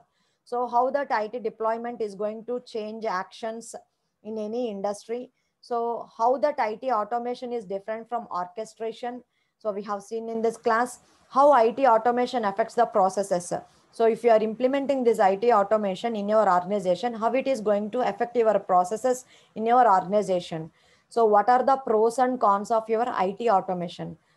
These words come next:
These are all the things we have discussed in today's class. So once again, in tomorrow's class, we will look, uh,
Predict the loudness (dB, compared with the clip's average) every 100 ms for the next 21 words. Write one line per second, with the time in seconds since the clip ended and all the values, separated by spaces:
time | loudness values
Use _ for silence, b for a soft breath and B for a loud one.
0 | _ -2 2 4 6 8 8 6 4 0
1 | 2 0 -2 -4 -4 0 0 -2 -4 -4
2 | -4 -4 -6 -4 -2 -2 -4 -6 -6 -10
3 | _ _ _ _ _ _ _ _ _ _
4 | _ _ _ _ 0 4 4 2 4 4
5 | 4 4 2 2 2 4 4 2 2 0
6 | 0 0 0 0 0 -2 0 0